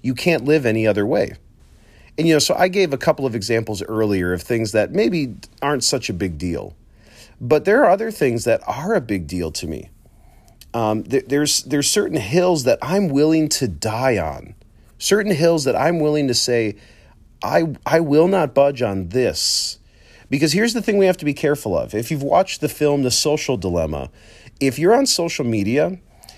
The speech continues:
they design social media to keep you coming back. So they will keep giving you more and more content based on what you've already viewed and what you've already liked.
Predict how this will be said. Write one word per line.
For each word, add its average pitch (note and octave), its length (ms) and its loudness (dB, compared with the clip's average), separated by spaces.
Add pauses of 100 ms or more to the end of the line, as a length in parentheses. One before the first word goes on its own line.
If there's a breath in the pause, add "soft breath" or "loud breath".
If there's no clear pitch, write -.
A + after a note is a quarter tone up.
(160 loud breath)
they D#3 340 2
design D3+ 640 2
social F3 400 -2
media B2+ 500 0
to B2 200 -6
keep F3+ 320 -4
you D#3+ 100 0
coming B2 400 0
back. - 460 -2 (320 soft breath)
So - 160 0
they D#3+ 140 4
will F3 120 2
keep G#3 300 -4
giving E3 340 0
you C3+ 160 2
more C#3+ 400 4
and F3+ 100 0
more C#3+ 220 4
content D3+ 800 -2
based D3 320 0
on C#3 100 0
what A#2+ 100 -2
you've A#2 180 -2
already C3+ 420 2
viewed B2 500 -2
and C#3 140 0
what A2 80 -2
you've A#2 160 0
already A2 260 4
liked. G2 640 -2